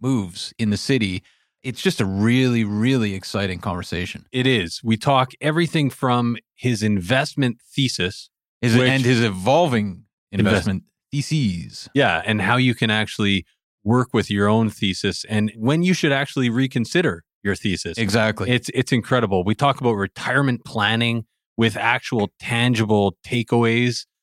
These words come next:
Speaker 2: from this conversation. We talk about how to calculate and mitigate risk today, the pursuit of learning, how to learn,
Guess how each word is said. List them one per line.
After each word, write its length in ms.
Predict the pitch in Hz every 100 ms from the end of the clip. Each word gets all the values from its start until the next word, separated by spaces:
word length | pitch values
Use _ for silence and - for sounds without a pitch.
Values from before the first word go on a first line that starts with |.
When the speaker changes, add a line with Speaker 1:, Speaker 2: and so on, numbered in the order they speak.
| _
Speaker 2:
from 220 | - 117
this 160 | 113 107
conversation. 800 | - 110 110 107 117 107 117 107 _ _ _
We 140 | 117
talk 300 | 113 135 127
about 240 | 127 107 -
how 160 | 139
to 80 | 131
calculate 680 | - 127 127 - 127 123 120
and 200 | 110 101
mitigate 440 | 110 123 107 113 92
risk 520 | 90 104 143 - - _ _ _ _
today, 400 | - 123 123 127 - _ _
the 80 | -
pursuit 480 | - 117 - 160 147
of 100 | 107
learning, 540 | 101 107 120 127 120
how 180 | 110 -
to 80 | 165
learn, 260 | 107 80